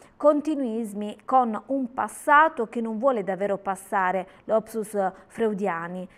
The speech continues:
strumentalizzati, eh, inaccettabili, ed è naturalmente anche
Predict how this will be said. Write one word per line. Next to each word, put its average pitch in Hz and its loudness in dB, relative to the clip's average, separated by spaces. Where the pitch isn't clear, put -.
strumentalizzati, 208 0
eh, 196 0
inaccettabili, 226 0
ed 294 2
è - 0
naturalmente 220 -2
anche 202 -2